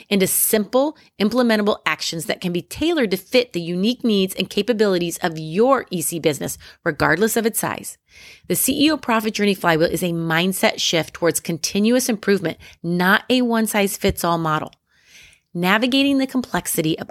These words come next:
operating a small early childhood business can be fraught with both challenges and opportunities. The C E O Profit Journey Flywheel helps you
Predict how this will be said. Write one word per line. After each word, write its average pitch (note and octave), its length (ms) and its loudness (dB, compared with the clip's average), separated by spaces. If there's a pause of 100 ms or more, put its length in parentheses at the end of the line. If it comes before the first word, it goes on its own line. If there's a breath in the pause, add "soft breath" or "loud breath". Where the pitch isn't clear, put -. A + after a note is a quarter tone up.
operating F#3 480 2
a D#3+ 80 -2
small F#3+ 380 0
early G#3+ 220 2
childhood F3+ 400 -2
business D#3 280 0 (280 loud breath)
can G#3 100 2
be F#3 120 2
fraught - 500 -2
with E3+ 160 -4
both E3 180 -6
challenges C#4 680 2 (240 soft breath)
and C#4 220 2
opportunities. G#3 720 -2 (460 soft breath)
The G3+ 80 0
C - 220 0
E D4 80 4
O C#4 80 4
Profit G#3+ 380 -2
Journey G3 240 0
Flywheel E3+ 460 0
helps - 480 -2
you F3+ 320 2